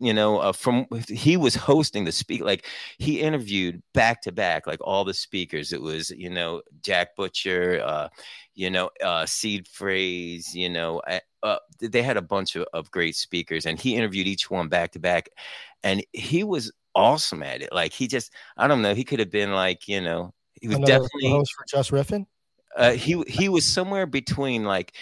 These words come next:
Speaker 1: he maybe wasn't quite
Speaker 2: Right.
Speaker 1: as good as Letterman, but he was way better than Jimmy Fallon,
Speaker 2: Oh,
Speaker 1: you know?
Speaker 2: okay. All right.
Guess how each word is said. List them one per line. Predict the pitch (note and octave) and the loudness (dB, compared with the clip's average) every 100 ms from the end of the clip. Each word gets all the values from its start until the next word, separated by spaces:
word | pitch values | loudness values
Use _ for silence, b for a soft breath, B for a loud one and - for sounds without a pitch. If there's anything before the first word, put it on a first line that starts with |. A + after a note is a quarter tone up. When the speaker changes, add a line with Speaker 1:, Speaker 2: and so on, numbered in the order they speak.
| B | B
Speaker 1:
he | - C#3 C#3 | 2 2 4
maybe | E3 G3+ | 2 4
wasn't | C#3+ A#2 C3+ D#3+ E3+ | 4 6 6 6 -4
quite | - D3 C#3 | 2 4 6
Speaker 2:
Right. | |
Speaker 1:
as | B2 A2+ | 2 -2
good | - A#2 B2 | 2 2 4
as | G#2+ | 0
Letterman, | G2 F#2+ G2+ A2 A#2 | 2 4 4 0 0
but | G2+ F#2 | 0 0
he | |
was | F2 F2+ | 0 -2
way | E2+ F#2+ F#2+ | 2 4 4
better | E2 D#2 D#2 | 4 2 0
than | D2 | -4
Jimmy | D2 D#2 C#2+ | -6 -6 -6
Fallon, | - B1 - - _ _ | -4 -4 -6 -14 _ _
Speaker 2:
Oh, | C3 | 0
Speaker 1:
you | C3+ | 2
know? | G3+ - | 0 -4
Speaker 2:
okay. | C3 - _ | -6 -8 _
All | B2+ | -6
right. | C#3+ A#2 | -4 -4